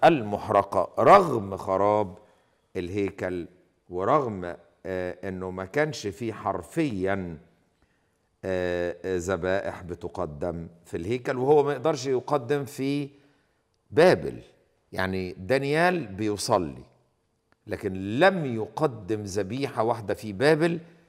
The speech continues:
لأن التعليمات الإلهية إنه في المكان الذي اختاره الرب ليحل اسمه فيه، يعني في الهيكل في أورشليم،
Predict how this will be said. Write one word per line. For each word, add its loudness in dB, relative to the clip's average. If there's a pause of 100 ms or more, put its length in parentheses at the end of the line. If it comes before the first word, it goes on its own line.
(160)
لأن 0
التعليمات 2
الإلهية -4
إنه -8
في -2
المكان -2 (460)
الذي -2
اختاره -2
الرب -2
ليحل -2
اسمه -8
فيه، -6 (380)
يعني -2
في -8
الهيكل -2
في -8
أورشليم، 0